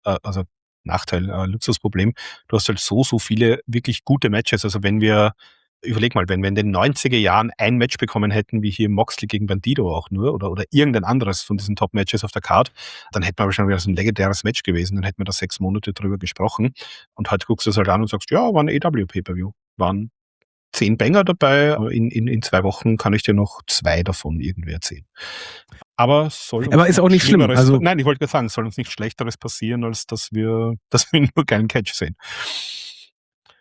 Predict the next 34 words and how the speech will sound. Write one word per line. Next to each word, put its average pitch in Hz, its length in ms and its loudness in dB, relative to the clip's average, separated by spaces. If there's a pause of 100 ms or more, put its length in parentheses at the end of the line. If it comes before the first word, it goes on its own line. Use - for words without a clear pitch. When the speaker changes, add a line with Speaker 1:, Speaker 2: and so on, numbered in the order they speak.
(160)
Speaker 2:
Ähm, 120 100 -2
Speaker 1:
Ähm, 120 180 0
Speaker 2:
ja, 123 300 2
also, 120 220 -2
aber, 120 240 -4
äh, 135 120 -8 (120)
also 139 220 -2
das 139 140 0
auch 135 80 4
nicht 156 140 0
falsch - 180 4
verstehen, 110 220 -2
das 107 120 -2
war 120 80 2
jetzt 120 140 -2
kein, 120 380 0
keine 120 220 0
Kritik, - 280 -2
sondern 131 220 2
eher 123 180 2 (300)
so, 120 360 -2 (480)
<laughs> - 100 -8
weil 127 140 2
wir 113 80 -2
Zeit 123 200 0
sparen 117 200 2
wollen, 151 180 4
weil 127 80 2
das 113 120 -2
hier 120 80 0
immer 110 140 0
wärmer 139 260 2
wird 143 240 0
grad, - 240 -4